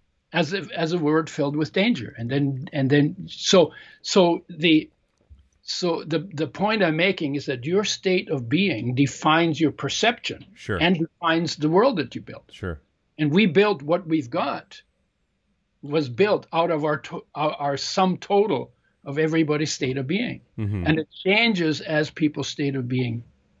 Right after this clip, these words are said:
Speaker 1: changes. And we're in a time where I think we're under pressure to make changes.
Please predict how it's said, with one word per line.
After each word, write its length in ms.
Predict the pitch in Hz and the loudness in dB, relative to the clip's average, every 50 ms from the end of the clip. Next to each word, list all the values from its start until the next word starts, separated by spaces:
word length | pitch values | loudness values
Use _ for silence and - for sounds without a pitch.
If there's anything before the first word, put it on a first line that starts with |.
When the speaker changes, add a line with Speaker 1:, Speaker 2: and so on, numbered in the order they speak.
| _ | _
Speaker 1:
changes. 500 | - - 151 143 127 117 117 - - - _ _ _ _ _ _ _ _ _ - | -2 2 4 4 4 2 0 -4 -18 -20 _ _ _ _ _ _ _ _ _ 0
And 100 | 135 139 | 4 6
we're 120 | 151 165 | 8 8
in 80 | 180 185 | 8 8
a 60 | 175 | 6
time 420 | 151 - - 165 165 175 180 185 185 | 4 2 2 4 4 6 6 4 4
where 140 | 170 160 | 2 2
I 80 | 156 156 | 2 0
think 240 | 147 - 165 151 147 | 0 -2 -4 -4 0
we're 140 | 147 147 143 | 0 0 0
under 160 | 143 135 135 | 0 -2 -6
pressure 440 | 135 - - 175 180 - - 190 170 | -6 0 0 0 0 0 -4 -8 -8
to 140 | - - 151 | -6 -6 -6
make 220 | 143 156 151 147 - | -4 -4 -6 -6 -8
changes. 600 | - - 165 185 214 196 147 - - - - | -6 -4 -2 -2 -2 -4 -8 -10 -14 -18 -20